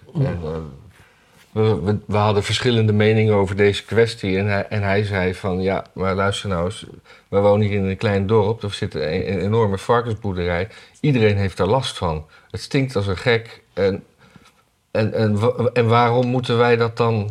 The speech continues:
Speaker 2: maar accepteren? Dat, dat, dat zij voor overlast zorgen."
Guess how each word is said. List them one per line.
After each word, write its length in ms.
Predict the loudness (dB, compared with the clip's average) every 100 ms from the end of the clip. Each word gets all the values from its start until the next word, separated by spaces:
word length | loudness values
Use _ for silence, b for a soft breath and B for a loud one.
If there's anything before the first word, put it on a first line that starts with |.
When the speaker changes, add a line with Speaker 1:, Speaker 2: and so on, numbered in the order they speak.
| -8
Speaker 2:
maar 480 | -2 0 0 -2 -8 -20 _ _ _ _ _ _ _ _ _ -10
accepteren? 800 | -6 -6 -2 2 2 2 -2 -2
Dat, 260 | -2 -2 -6
dat, 460 | 0 0 0 -10 -4
dat 180 | -4
zij 260 | 0 0 0
voor 140 | 2 2
overlast 520 | 2 0 -2 -2 -4
zorgen." 420 | -2 0 -2